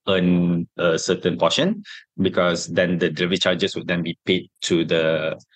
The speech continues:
uh, to the person doing the delivery. So again, uh,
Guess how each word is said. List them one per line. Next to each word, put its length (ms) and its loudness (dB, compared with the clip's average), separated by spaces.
uh, 220 -2
to 160 2
the 600 0
person 320 0
doing 200 4
the 80 -2
delivery. 540 -4
So 440 0
again, 400 -2
uh, 380 0